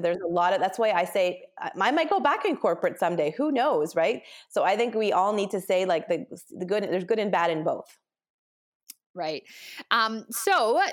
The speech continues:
Speaker 2: Jane, thank you so much. This has been amazing. And I wanna hear from you where people can connect with you, or, um, I can link your course that you're talking about down below. So yeah, where can we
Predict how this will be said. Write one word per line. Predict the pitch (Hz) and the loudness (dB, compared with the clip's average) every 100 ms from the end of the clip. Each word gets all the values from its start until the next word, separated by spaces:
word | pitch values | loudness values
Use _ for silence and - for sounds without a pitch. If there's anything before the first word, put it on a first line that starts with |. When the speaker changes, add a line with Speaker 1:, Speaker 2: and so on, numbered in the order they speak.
| 240 | -4
Speaker 2:
Jane, | - 233 220 | -2 -2 -2
thank | 311 453 | -4 -4
you | 453 - | -4 -2
so | 220 | 0
much. | 214 185 | 0 -2
This | 190 180 | -4 -8
has | 202 | -2
been | 214 208 - | -2 -2 -4
amazing. | 208 196 202 208 208 190 | -6 -4 -6 -4 -4 -2
And | |
I | 202 | -2
wanna | 214 220 226 233 226 - | 0 -2 0 -2 -2 -6
hear | - 220 226 | -6 -2 -2
from | 233 233 | -4 -6
you | 233 | -4
where | 214 214 | -4 -4
people | 226 226 226 | -6 -6 -6
can | 226 226 214 214 - | -4 -4 -4 -8 -12
connect | - 220 247 - | -6 -2 -2 -4
with | 254 247 | -6 -2
you, | 240 240 240 | 0 0 0
or, | - 185 185 180 180 - | 0 0 0 0 -2 -2
um, | 175 170 170 - 202 | -2 -2 -6 -10 -4
I | - | -4
can | 185 185 180 | -4 -10 -8
link | 196 214 - | -8 -6 -4
your | 196 180 - | -4 -4 -4
course | 190 208 | -4 -4
that | - | -8
you're | 208 | -6
talking | 208 208 | -6 -4
about | 208 196 | -6 -4
down | 196 185 185 180 - | -4 -4 -6 -12 -12
below. | 180 190 240 269 | -4 -2 0 -2
So | - 202 | -2 -4
yeah, | 185 220 | 0 0
where | 160 240 | 0 -2
can | 269 | -4
we | 254 233 202 | -4 -4 -6